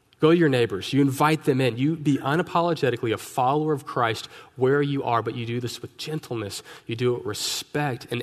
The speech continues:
Abraham starts his following really well. He starts great.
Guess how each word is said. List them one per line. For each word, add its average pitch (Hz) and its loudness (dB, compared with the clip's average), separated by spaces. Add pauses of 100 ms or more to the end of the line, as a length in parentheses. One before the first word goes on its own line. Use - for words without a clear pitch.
Abraham 147 0
starts 123 0 (200)
his 135 2
following 131 2 (240)
really 131 0
well. 113 -2 (960)
He 180 6
starts 160 2
great. 131 -2